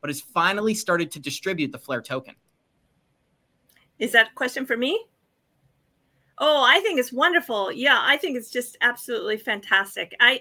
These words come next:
Speaker 2: I actually, I wasn't a doubter. Um, I read that they're a public company. And so when, uh, they stated that they were going to do it in Q one, and they were late to do it, but they would do it. And I guess I just never, uh,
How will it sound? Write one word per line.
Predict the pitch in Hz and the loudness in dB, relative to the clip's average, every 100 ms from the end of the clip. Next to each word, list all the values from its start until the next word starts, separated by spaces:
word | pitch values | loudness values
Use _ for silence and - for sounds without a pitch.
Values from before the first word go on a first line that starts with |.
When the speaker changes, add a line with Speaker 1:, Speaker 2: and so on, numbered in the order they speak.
| - | 0
Speaker 2:
I | 254 - | 0 6
actually, | 330 415 - 262 233 | 6 4 0 -6 0
I | 254 | 0
wasn't | 320 311 294 226 | 2 -2 -2 -6
a | |
doubter. | 196 185 202 196 170 - | -4 -2 0 0 0 0
Um, | 214 208 202 - _ _ _ _ _ | 0 0 -2 -14 _ _ _ _ _
I | 254 285 | 2 2
read | 233 240 240 202 | 2 0 0 -2
that | 226 214 233 | -2 -2 -2
they're | 370 | -4
a | 370 | -2
public | 302 233 233 | -4 -6 -8
company. | 240 196 196 190 165 - | -8 -8 -8 -12 -10 -8
And | 208 208 | -6 -6
so | 254 226 | -4 -4
when, | 214 233 - 156 | 0 0 -2 -8
uh, | 147 202 | -10 -4
they | 269 | -4
stated | - - 240 226 214 196 _ _ - | -4 -4 -4 -2 -4 -8 _ _ -8
that | 220 | -6
they | 220 | -2
were | 208 214 | -2 -2
going | 202 220 254 | -4 -6 -6
to | 214 | -8
do | 208 202 | -6 -4
it | 196 202 - | -4 -6 -8
in | 208 202 196 | -10 -10 -14
Q | - 220 214 | -14 -12 -10
one, | 190 185 185 185 185 - | -8 -6 -4 -4 -6 -8
and | 190 185 180 185 - _ _ - | -4 -2 -2 -6 -16 _ _ -4
they | 208 | 0
were | 214 208 | 0 2
late | 196 196 196 - - _ _ - | 0 0 -2 -8 -18 _ _ -10
to | 214 | -8
do | 214 202 | -4 -2
it, | 208 - | -4 -6
but | 175 - | -8 -6
they | 190 | -6
would | 185 214 | -2 -4
do | 202 196 185 | -4 -4 -2
it. | 180 - | -4 -4
And | 196 196 | -4 -2
I | 196 240 | -2 -4
guess | 415 453 | -4 -6
I | 415 | -6
just | 403 381 349 | -6 -6 -4
never, | 349 349 320 - _ _ | -2 0 -2 -4 _ _
uh, | - | -4